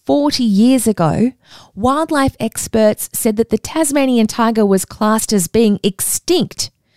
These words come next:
which means that they thought there were no more of them left in the wild. But now, a new study's been done looking at the different places where this special animal used to travel in Tasmania to try and understand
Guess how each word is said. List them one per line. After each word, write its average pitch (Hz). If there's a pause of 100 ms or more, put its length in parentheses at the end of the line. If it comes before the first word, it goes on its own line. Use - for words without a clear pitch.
(100)
which -
means 226
that 226
they 302
thought 285
there 185
were 180
no 196
more 196
of 170
them 156
left 170
in 160
the 156
wild. 208 (680)
But -
now, 254
a 285
new 349
study's 214
been 175
done 170
looking 226
at 233
the 220
different 392
places 311
where 196
this 190
special -
animal 190
used 190
to 170
travel 233
in 160
Tasmania 160 (240)
to 220
try 349
and 392
understand 233